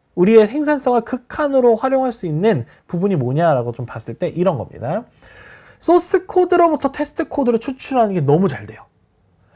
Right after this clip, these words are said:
왜냐하면 소스 코드를 보면 이 소스 코드의 구조, 스트럭처가 다 보이잖아요. 그리고 어떤 값이 들어가면 어떤 게 나와야 한다라고 하는 게 대부분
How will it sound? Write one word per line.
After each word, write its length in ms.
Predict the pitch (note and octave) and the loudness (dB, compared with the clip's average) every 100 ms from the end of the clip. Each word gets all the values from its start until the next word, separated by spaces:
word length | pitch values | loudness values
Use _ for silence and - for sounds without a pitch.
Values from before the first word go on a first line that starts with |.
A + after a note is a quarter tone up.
| - | -2
왜냐하면 560 | D3 G#3 F3+ A3+ C3+ G2+ _ _ | 2 4 4 4 2 -2 _ _
소스 400 | - E4 D#4 F4 | -2 0 2 -2
코드를 380 | - D#4+ C#4 C4 | -2 0 2 0
보면 440 | B3 A#2+ E3 B2 F2 | 0 0 0 0 -2
이 180 | C#3 F#3+ | -2 0
소스 340 | - C#4 C#4+ | -2 -4 -6
코드의 460 | - B3+ A3 G#3+ G#3 | -4 0 4 4 2
구조, 400 | - D3+ A2 - _ _ | -2 -4 -4 -8 _ _
스트럭처가 520 | - D#4 D4 - G#3+ | -6 -4 -4 -2 -4
다 140 | - B2 | -4 -6
보이잖아요. 560 | C3 A#2 G#2+ G2+ A#2 G3+ _ _ _ | -4 -2 -4 -6 -8 -10 _ _ _
그리고 380 | E3 F#3 D4 - - | 0 2 2 -2 0
어떤 400 | D3 F3 D4+ D4+ | 2 4 2 2
값이 300 | D#3+ - F#3+ | -4 -4 0
들어가면 440 | F3+ F3 E3 F#3+ | 4 4 4 4
어떤 300 | C3+ - F#3+ | 2 0 0
게 80 | F3+ | 0
나와야 360 | A#2+ A2+ C#3+ D3 | 2 4 4 2
한다라고 420 | F3+ D#3 A#2+ B2+ | 2 2 2 -2
하는 200 | B2 B2 | -4 -4
게 100 | C3+ | -4
대부분 560 | B2 B2 C3 F#3+ D4+ | -4 -4 2 4 2